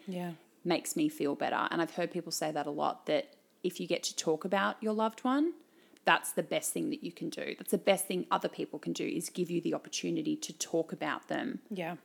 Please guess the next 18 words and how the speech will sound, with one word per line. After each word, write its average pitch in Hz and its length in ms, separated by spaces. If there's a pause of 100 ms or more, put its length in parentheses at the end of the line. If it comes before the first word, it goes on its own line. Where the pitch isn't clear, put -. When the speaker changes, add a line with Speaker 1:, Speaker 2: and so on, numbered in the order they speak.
(120)
Speaker 2:
when 170 160
they're 160 180
alive, 151 640 (120)
not 185 320
to - 80
talk 165 240
about 156 380 (580)
or 170 100
focus 165 440
necessarily 160 520
on 165 80
the 180 180
illness 165 560
or 170 100
their 170 140
passing 156 760
or 160 160 (100)
that 156 240